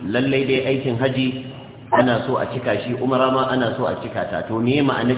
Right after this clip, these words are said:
cikawar har ila yau? Suka ce yana daga cikin ma'anar cikawa. Ita hajji tare da wajibi ce, in an fara ba a yankewa.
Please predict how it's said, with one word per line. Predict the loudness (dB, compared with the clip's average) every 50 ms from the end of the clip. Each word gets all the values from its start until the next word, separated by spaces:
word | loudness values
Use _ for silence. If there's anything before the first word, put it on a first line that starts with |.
| 0
cikawar | -4 0 2 4 4 6 4 4 2
har | 0 0 0
ila | -2 -2 0 0 0
yau? | -2 -4 -6
Suka | -4 -4 -4
ce | 0 2 2
yana | 2 4 2 2 2
daga | 2 0 0 -2
cikin | -2 0 0
ma'anar | 0 0 2 0 0 0 -2
cikawa. | -4 -4 0 2 2 4 4 2 2 0 -4 -8 -10 -12 -14 -14 -16 -18 -12 -8
Ita | -6 -2 0 2 4
hajji | 4 4 4 4 2 -2 -4 -4 -4 -4 -8 -12 -14 -14 -12 0 4
tare | 6 6 8 6 6 4
da | 6 6
wajibi | 6 6 6 6 4 2 2 2 2 0 0
ce, | 0 -2 0 0
in | 0 0 0
an | 0 0 0
fara | 2 2 2 4 6 4 4
ba | 4 4 2 2 0
a | 0 0 -2 -2 -4 -6 -6
yankewa. | -4 -4 -2 -4 -6 -6 -8 -6 -6 -6